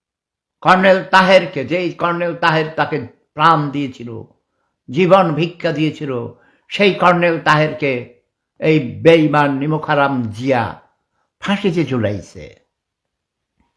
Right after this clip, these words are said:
জিয়াউর রহমান রাজাকারদের পুনর্বাসিত করেছে, কুখ্যাত রাজাকারদেরকে প্রধানমন্ত্রী বানাইছে, মন্ত্রী বানাইছে, কুখ্যাত রাজাকার গোলাম আজমকে দেশে এনে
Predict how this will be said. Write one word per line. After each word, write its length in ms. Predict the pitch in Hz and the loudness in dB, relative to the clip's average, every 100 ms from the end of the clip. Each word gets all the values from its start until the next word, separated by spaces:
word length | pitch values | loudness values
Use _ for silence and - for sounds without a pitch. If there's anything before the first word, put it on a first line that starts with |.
| _ _ _ - | _ _ _ -2
জিয়াউর 340 | 123 202 196 | 4 6 6
রহমান 360 | 190 185 180 170 | 4 2 2 0
রাজাকারদের 680 | 160 180 185 185 170 156 165 | 0 2 2 0 0 0 -2
পুনর্বাসিত 680 | 170 156 147 143 165 170 147 | -2 -6 0 2 2 0 -10
করেছে, 380 | 123 98 - 85 - _ _ _ _ _ _ _ _ _ | -12 -14 -16 -20 -20 _ _ _ _ _ _ _ _ _
কুখ্যাত 440 | 185 185 - 185 | -4 -2 0 2
রাজাকারদেরকে 920 | 180 170 165 160 156 160 143 147 - 139 | 4 4 2 0 0 -2 -2 -4 -4 -8
প্রধানমন্ত্রী 800 | 160 160 165 156 147 139 127 | -8 -4 -2 -2 -4 -6 -6
বানাইছে, 440 | 120 117 113 107 127 | -4 -2 -4 -6 -6
মন্ত্রী 420 | 135 147 120 131 | -4 -4 -6 -8
বানাইছে, 520 | 123 120 117 104 95 90 - _ _ _ _ _ _ _ _ _ _ _ _ | -10 -10 -12 -14 -20 -20 -20 _ _ _ _ _ _ _ _ _ _ _ _
কুখ্যাত 380 | 185 185 - 170 | -4 -4 -4 -2
রাজাকার 460 | 170 165 160 156 151 | 0 0 0 0 0
গোলাম 360 | 127 160 160 151 | 0 2 2 2
আজমকে 500 | 147 151 147 - 131 | 0 -2 -6 -8 -8
দেশে 360 | 131 135 147 | -8 -8 -8
এনে 180 | 127 127 | -6 -6